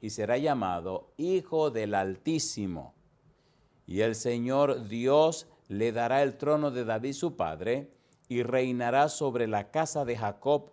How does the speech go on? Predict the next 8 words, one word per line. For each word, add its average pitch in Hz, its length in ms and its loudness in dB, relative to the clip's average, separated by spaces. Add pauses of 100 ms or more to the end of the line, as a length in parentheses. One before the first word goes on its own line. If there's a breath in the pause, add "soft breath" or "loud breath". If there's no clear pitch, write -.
para 98 200 -2
siempre, 92 760 -4 (360 soft breath)
y 175 200 0
su 160 240 -4
reino 120 760 -2
no 113 260 -2
tendrá 131 380 0
fin.'" 135 500 -12